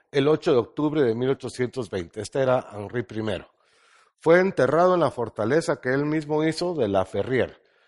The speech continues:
Su hijo, el príncipe real Víctor Enrique, fue asesinado diez días después por fuerzas revolucionarias en el Palacio de Sanssouci, que lo había hecho, pues, su padre.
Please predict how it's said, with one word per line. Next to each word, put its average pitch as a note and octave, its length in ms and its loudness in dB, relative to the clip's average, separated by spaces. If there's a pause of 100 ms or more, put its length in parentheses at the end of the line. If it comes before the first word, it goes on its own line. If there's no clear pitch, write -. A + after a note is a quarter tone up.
Su C#3 320 0
hijo, D3+ 260 0
el A#2 120 0
príncipe E3+ 600 -2
real C3 440 4
Víctor D#3+ 400 0
Enrique, B2+ 520 0
fue D#3 220 -2
asesinado C#3 880 -2 (340)
diez D3 360 2
días E3+ 280 4
después E3+ 560 -2
por G#2 300 -8
fuerzas D3+ 500 -4
revolucionarias C#3 920 -2
en A2+ 100 -6
el A2+ 100 -6
Palacio A#2+ 440 -2
de G2+ 100 -2
Sanssouci, B2 680 -4 (360)
que G#2+ 100 -8
lo F#2 140 -2
había F#2 260 -2
hecho, F#2 260 -10
pues, - 240 -20
su - 140 -20
padre. - 320 -10